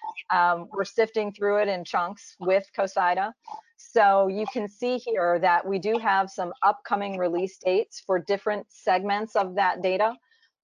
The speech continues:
Um, so today obviously is about the value of communications professionals and all of those different hats that you wear.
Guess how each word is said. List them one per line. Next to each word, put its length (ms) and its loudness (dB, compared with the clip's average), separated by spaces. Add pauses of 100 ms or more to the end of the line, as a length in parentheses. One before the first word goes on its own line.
Um, 420 4
so 200 0
today 380 4
obviously 500 2
is 140 2
about 320 0
the 80 -8
value 520 2
of 160 2
communications 640 -6
professionals 640 -2
and 100 -4
all 220 4
of 80 0
those 160 2
different 300 -8
hats 320 -8
that 100 -6
you 120 -6
wear. 360 -2